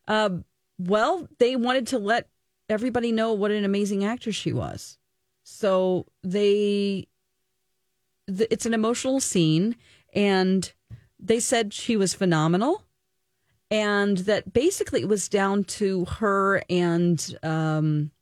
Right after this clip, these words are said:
oh gosh, Rachel McAdams, that she actually beat out several actresses to get that far in the audition process.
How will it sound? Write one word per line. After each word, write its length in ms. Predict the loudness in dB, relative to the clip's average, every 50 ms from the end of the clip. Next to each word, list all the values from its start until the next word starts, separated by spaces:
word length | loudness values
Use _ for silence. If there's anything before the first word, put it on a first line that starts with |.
| _ _ -20 _ _
oh 120 | -4 -4 -2
gosh, 440 | -2 -2 -4 -4 -4 -6 -8 -12 -8 _
Rachel 320 | 0 2 2 2 2 2
McAdams, 680 | 2 2 2 2 2 2 2 2 2 0 -2 -2 -6 -12 _ _ _ _ _ _ _ _ _ _ -2
that 160 | -2 0 0 -2
she 180 | -4 -2 -2
actually 440 | 0 0 -2 -2 -4 -2 0 0 0
beat 260 | 2 0 0 2 2
out 260 | 2 2 2 0 -4
several 540 | -8 -14 -4 -2 0 0 0 0 -2 -2 -2 -2
actresses 720 | -2 -2 -2 -2 -2 -6 -6 -2 0 0 0 0 -2 -4
to 80 | -4 -2
get 220 | 0 0 0 0
that 240 | 0 -2 -2 -4 -4
far 180 | -2 0 0
in 80 | 2 2
the 140 | 2 2 2
audition 420 | 2 0 0 -2 -2 -2 -2 -4
process. 640 | -4 -4 -4 -4 -4 -4 -2 -2 -2 -4 -6 -8